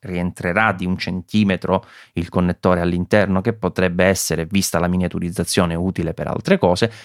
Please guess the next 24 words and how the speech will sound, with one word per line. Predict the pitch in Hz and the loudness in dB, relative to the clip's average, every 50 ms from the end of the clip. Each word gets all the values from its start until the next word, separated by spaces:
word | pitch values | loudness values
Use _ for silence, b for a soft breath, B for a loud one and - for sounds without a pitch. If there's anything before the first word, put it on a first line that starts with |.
| B B | B B
ma | - 190 | 2 4
anche | 175 156 131 - 131 113 | 4 4 4 4 4 4
io | 107 101 - - _ | 4 2 0 -4 _
qui | - 113 104 - - | 2 2 2 4 4
ho | 113 110 107 110 | 4 4 4 2
qualche | - 104 95 98 95 - 95 90 90 | 2 4 4 4 2 2 -2 -2 0
dubbio. | 85 87 87 85 101 - 92 92 | -2 -2 -2 -2 0 2 2 2
Secondo | 95 - 165 156 - 127 147 156 | 4 2 0 2 2 2 2 4
me | 131 107 110 117 113 B B B B B B | 4 4 4 2 0 B B B B B B
la | - 101 101 | 0 2 4
cosa, | 123 117 104 - 101 98 - - | 4 4 4 4 2 2 2 -2
eh, | 92 90 87 | -6 -8 -6
più | _ - 110 | _ -4 0
probabile, | 107 143 139 139 123 98 101 107 110 117 117 117 117 | 2 2 2 4 4 4 4 4 2 2 4 4 4
Luca, | 107 101 104 98 - 104 104 107 107 | 4 4 2 2 2 2 2 2 2
con | - 92 98 95 92 | 0 0 2 2 2
l'abbandono | 87 85 87 90 90 90 92 92 92 92 107 110 104 98 95 90 | 2 2 2 0 2 2 2 2 4 4 4 4 6 4 4 2
di | 90 90 | 0 -2
questo | 87 - 98 95 - - 87 85 87 85 80 - - - | 0 0 0 0 0 0 0 0 0 0 -2 -4 -8 -8
jack, | - 101 101 117 110 98 95 - - - 123 123 123 B B B B B B | -8 0 4 6 4 4 4 0 0 2 2 2 2 B B B B B B
eh, | - 87 90 87 87 90 85 87 87 82 73 | 0 2 2 4 4 4 4 4 4 4 4
è | - - 123 | 4 2 2
quella | - - 101 107 120 123 | 4 4 4 6 6 4
di | 117 107 104 110 117 | 4 4 4 4 4